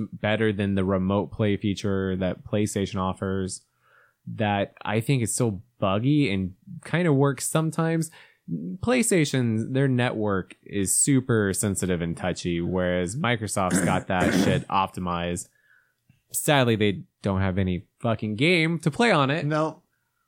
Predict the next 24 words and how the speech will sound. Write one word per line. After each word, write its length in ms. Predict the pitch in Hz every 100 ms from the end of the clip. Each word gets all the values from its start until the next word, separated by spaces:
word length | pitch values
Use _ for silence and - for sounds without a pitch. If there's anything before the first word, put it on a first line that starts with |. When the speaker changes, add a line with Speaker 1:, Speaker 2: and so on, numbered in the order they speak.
| -
Speaker 1:
And 100 | 123
Speaker 2:
And 80 | 131
Speaker 1:
that's 200 | 147 143
Speaker 2:
no, 40 |
Speaker 1:
their 240 | 127 170 123
Speaker 2:
no 60 |
player 260 | 113 147 110
Speaker 1:
issue. 100 | 135
Speaker 2:
base 340 | 131 135 131 -
to 340 | 151 139 135
Speaker 1:
But 480 | 131 117 113 107 - _
fuck, 420 | - - 139 123 113
man. 500 | 98 101 107 113 120 _ _ -
If 100 | 127
only 300 | 131 127 120
they 120 | 120
didn't 260 | 127 117 104
cancel 400 | 131 120 120 107
all 260 | 107 123
their 140 | 113 107
good 240 | 113 113
games 380 | 113 117 110 95
Speaker 2:
<laughs> 20 |
Speaker 1:
like 240 | 98 98